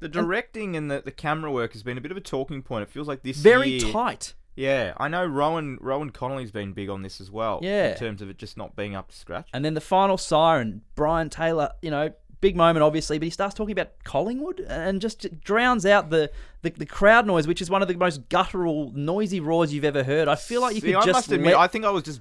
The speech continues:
Speaker 1: basking in the celebration so much. I completely, that just, I didn't even notice that.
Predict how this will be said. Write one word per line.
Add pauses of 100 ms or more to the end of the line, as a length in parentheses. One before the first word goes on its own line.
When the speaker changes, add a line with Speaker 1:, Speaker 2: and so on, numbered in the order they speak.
(160)
Speaker 1:
basking
in
the
celebration
so
much.
I
completely, (280)
that
just, (180)
I
didn't
even
notice
that.